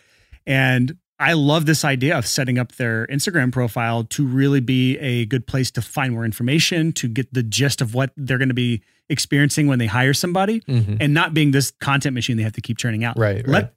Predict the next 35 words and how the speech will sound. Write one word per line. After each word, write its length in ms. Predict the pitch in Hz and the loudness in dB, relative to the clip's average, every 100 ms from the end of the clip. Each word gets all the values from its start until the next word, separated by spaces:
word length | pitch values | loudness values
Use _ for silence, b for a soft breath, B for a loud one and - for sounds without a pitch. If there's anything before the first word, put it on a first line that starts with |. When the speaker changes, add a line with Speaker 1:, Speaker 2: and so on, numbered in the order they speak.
| - | 0
Speaker 1:
I 40 | |
mean, 120 | 156 | 2
Instagram 520 | - 208 240 220 180 175 _ | 2 -2 0 0 -2 -8 _
ads 240 | 156 143 135 | -4 -2 0
are 40 | |
not 280 | 120 127 127 | 0 0 -2
that 120 | 123 | -6
expensive 580 | 113 - 127 120 101 104 | -6 -4 -2 -2 -6 -6
to 120 | 127 | 2
Speaker 2:
No. 80 | 113 | 4
Speaker 1:
run. 260 | 151 123 95 _ _ _ _ _ | 4 0 -4 _ _ _ _ _
Speaker 2:
No, 120 | 196 | 2
you 140 | 127 120 | 4 4
can 100 | 175 | 4
run 140 | 110 | 2
a 80 | 104 | 2
dollar 320 | 104 98 110 | 2 2 4
a 60 | 113 | 4
day, 380 | 104 151 165 101 | 2 0 -4 -4
Speaker 1:
Yep. 160 | 190 - | -4 -2
Speaker 2:
you 100 | 131 | -2
know? 60 | |
Speaker 1:
So 120 | 208 170 | 2 4
letting 320 | 151 208 190 | 4 4 4
that 240 | 156 220 | 4 2
be 80 | 143 | 2
your 240 | 139 131 117 | 4 4 0
content 460 | - 165 208 127 | 0 0 2 -2
creation 560 | - 120 117 117 135 151 | -2 -2 0 0 0 0
to 120 | - | 0
get 180 | 127 147 | -2 -2
eyeballs 480 | 131 143 135 131 131 | 0 0 2 0 0
on 120 | 123 | 0
your 100 | 113 | -2
page 500 | 110 180 135 117 - | -2 -2 0 -2 -4